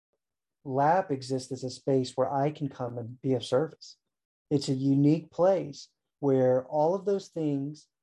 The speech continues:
that I related to so immediately are things that allow others to relate to me.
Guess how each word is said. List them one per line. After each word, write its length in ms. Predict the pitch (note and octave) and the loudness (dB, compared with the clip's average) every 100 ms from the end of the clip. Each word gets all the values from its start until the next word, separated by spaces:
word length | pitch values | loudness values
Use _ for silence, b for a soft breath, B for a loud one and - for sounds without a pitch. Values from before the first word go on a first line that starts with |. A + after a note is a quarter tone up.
| _ | _
that 200 | C#3 C3+ | 0 0
I 140 | D3+ C#3+ | 2 2
related 680 | D3+ C3+ C3 C#3+ E3+ F#3 | 2 0 0 0 -2 -4
to 260 | - C3+ B2 | -6 -10 -10
so 300 | - C3+ C3+ | -4 0 0
immediately 720 | C#3 E3 G#3 D#3 C#3 B2+ D3+ E3 _ _ _ _ _ _ _ - | 0 -2 -4 -6 -6 -10 -10 -14 _ _ _ _ _ _ _ -2
are 180 | D3 | 0
things 500 | C3+ - F3+ F#3 D3+ | 0 -2 -2 -2 -6
that 200 | - C#3 | 0 2
allow 480 | C3 C3+ C3+ C#3 C3 D#3+ | 2 2 2 2 0 -2
others 480 | D#3 D#3 D3 C#3 | -2 -2 -6 -10
to 140 | - C3+ | -12 -8
relate 300 | C3 C#3+ C#3+ | -8 -8 -6
to 80 | C3+ | -2
me. 300 | C#3+ F3+ | 0 -2